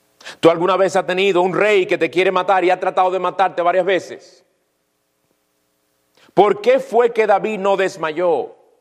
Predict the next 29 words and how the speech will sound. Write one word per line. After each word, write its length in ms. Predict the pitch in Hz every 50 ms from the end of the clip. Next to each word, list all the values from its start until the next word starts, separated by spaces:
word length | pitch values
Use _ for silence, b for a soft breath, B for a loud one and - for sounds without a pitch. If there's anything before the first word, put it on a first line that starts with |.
| _ _ _ _ _ _ b b b b b b
Porque 520 | - 175 175 156 - - - 180 208 226
él 160 | 247 269 220
creyó, 840 | - - 208 185 160 143 127 147 151 139 120 110 113 135 151 - - _ _ _ _ _ _ _ -
ejerció 640 | - 175 196 214 196 165 - - - 165 214 240 226
su 160 | - 247 220
fe 500 | - - 185 170 143 127 127 135 135 - B B B B B B
en 200 | 170 185 185 180
la 100 | 170 170
bondad 520 | 165 170 170 165 156 135 135 160 185 202
de 180 | 170 190 226 190
Dios 540 | 190 175 165 160 156 151 151 147 143 -
que 100 | - 165
le 120 | 160 160 151
estaba 440 | 147 - - - 180 185 196 214 202
seguro 680 | - - 202 185 175 202 196 180 160 156 147 143 160 -
iba 280 | - 196 220 220 226 220
a 40 |
ver, 720 | 214 226 208 185 156 151 151 151 143 139 - - _ _ _ -
no 260 | 127 143 160 185 214
en 80 | 233 233
el 100 | 247 240
cielo, 480 | 240 240 254 254 240 190 160 147 147 - - - _ _ _ B B B B
sino 300 | B - - 214 185 190
en 60 | 196
la 200 | 190 185 180 180
tierra 360 | 156 160 185 190 185 170 160
de 80 | 143 143
los 120 | 139 131
vivientes. 800 | 120 127 120 123 120 113 101 90 - - _ _ _ _ _ _